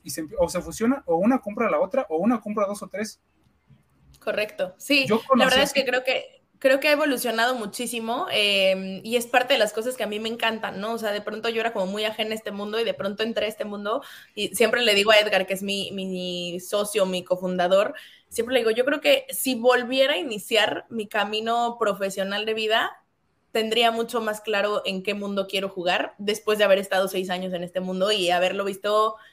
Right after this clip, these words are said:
Speaker 2: ser, pasar de cero, ¿no? De unos locos, de unos cuantos, que cuando nosotros arrancamos ya había dos que tres, un poco como el movimiento de startups, a lo que es hoy, eh, es una locura, es impresionante, la verdad es que
Speaker 1: Sí.
Speaker 2: ha sido impresionante.
Speaker 1: Y esa es la siguiente pregunta, ¿por qué haces lo que haces, Melina?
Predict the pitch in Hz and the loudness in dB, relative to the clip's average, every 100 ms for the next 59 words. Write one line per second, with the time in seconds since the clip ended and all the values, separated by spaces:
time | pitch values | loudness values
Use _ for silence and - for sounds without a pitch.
0 | _ _ _ - 269 233 233 - 240 277 | _ _ _ 4 6 6 4 2 6 4
1 | 285 294 - 269 254 330 359 226 277 220 | 4 2 4 4 4 2 0 0 0 0
2 | 233 254 254 240 240 240 226 226 226 - | -2 -4 -2 -2 0 -2 0 -4 -4 -2
3 | 226 226 220 - 208 208 202 196 233 254 | -2 -2 -6 -6 0 0 0 -4 -4 -4
4 | 196 185 196 226 214 196 202 214 254 226 | -2 -2 -2 -2 -4 -4 0 2 2 0
5 | 233 214 208 208 208 202 196 202 202 202 | -2 -2 -2 -4 -6 -4 -4 -4 -4 -6
6 | 202 202 190 180 180 180 185 208 196 - | -6 -4 -2 0 0 0 -2 -2 -2 2
7 | 185 208 226 - - - - 202 202 - | 2 2 -2 -8 -20 -20 4 4 6 4
8 | 233 220 220 - - - _ 185 - 214 | 4 4 4 2 -4 -14 _ -18 -8 -6
9 | 180 180 - 190 - _ 190 - 196 220 | -6 -4 -4 -6 -8 _ -12 -8 -6 -8
10 | 202 180 175 175 - - 175 180 185 190 | -8 -6 -6 -8 -16 -14 -8 -6 -4 -4
11 | 185 180 180 170 - _ _ _ 180 190 | -2 -4 -6 -10 -14 _ _ _ -10 -6
12 | 233 175 175 220 226 160 156 185 160 151 | -4 -6 -6 -8 -6 -8 -8 -8 -8 -8
13 | - 220 226 196 - 180 185 - 131 135 | -10 -10 -8 -10 -8 -10 -10 -16 -14 -14
14 | 135 | -14